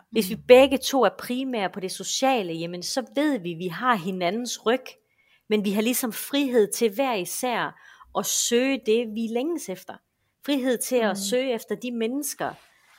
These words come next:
Speaker 1: som... Altså vi møder ligesom verden ryg mod ryg, øh, og vi har lyst til i fællesskab at være sociale, vi har lyst til i fællesskab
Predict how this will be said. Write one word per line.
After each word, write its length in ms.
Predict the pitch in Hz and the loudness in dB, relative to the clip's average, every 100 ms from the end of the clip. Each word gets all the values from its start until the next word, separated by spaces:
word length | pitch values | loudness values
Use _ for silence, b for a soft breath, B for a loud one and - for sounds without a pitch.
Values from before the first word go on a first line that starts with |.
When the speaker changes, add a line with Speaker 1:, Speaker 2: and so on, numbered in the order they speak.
| - | -14
Speaker 1:
som... 500 | - 208 190 190 185 | -2 0 0 -2 -8
Altså 160 | 208 214 | -8 -4
vi 120 | 262 | -2
møder 500 | 254 254 285 330 302 | 0 0 2 2 0
ligesom 640 | 220 226 262 - 226 185 | 0 -4 -4 -4 -8 -4
verden 580 | 190 202 247 285 196 151 _ _ _ _ 170 | 0 2 2 0 -8 -10 _ _ _ _ -4
ryg 200 | 208 262 269 | 0 0 0
mod 340 | 214 196 185 185 | -4 -2 -2 -2
ryg, 200 | 220 - - _ _ _ _ _ _ - | -2 -4 -20 _ _ _ _ _ _ -6
øh, 680 | 202 196 185 180 175 170 165 | 0 2 4 4 4 4 0
og 120 | 185 | -2
vi 60 | 208 | -2
har 140 | 202 | -2
lyst 380 | 214 240 294 - | 0 2 0 -2
til 260 | - 254 240 | -2 -2 -2
i 40 | |
fællesskab 840 | 226 - 294 302 214 - 202 170 147 | -8 -6 -4 -2 -2 -2 0 0 -2
at 60 | - | -4
være 160 | 160 156 | -4 -4
sociale, 520 | 170 - 190 170 151 | -6 -2 0 0 -2
vi 60 | 170 | -6
har 120 | 202 | -2
lyst 260 | 233 247 | -2 -2
til 120 | - 240 | -4 -6
i 40 | 226 - - | -6 -8 -4
fællesskab 720 | 311 311 214 - 190 151 - | 0 0 -2 -2 0 0 -2